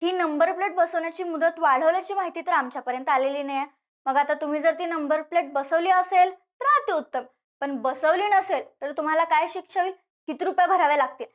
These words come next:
आणि त्यापासून जर तुम्हाला वाचायचं असेल तर काय करावं लागेल, चला या व्हिडिओच्या माध्यमातून जाणून घेऊयात. त्यासाठी व्हिडिओ शेवटपर्यंत नक्की बघा. नमस्कार, मी संजना, कट टू कटमध्ये आपलं स्वागत. आता सुरुवातीला मी तुम्हाला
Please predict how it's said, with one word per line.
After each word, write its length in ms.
आणि 140
त्यापासून 480
जर 160
तुम्हाला 260
वाचायचं 460
असेल 360
तर 80
काय 220
करावं 300
लागेल, 220
चला 180
या 100
व्हिडिओच्या 440
माध्यमातून 580
जाणून 320
घेऊयात. 260
त्यासाठी 340
व्हिडिओ 260
शेवटपर्यंत 640
नक्की 220
बघा. 240
नमस्कार, 480
मी 220
संजना, 480
कट 220
टू 80
कटमध्ये 440
आपलं 280
स्वागत. 480
आता 160
सुरुवातीला 560
मी 140
तुम्हाला 300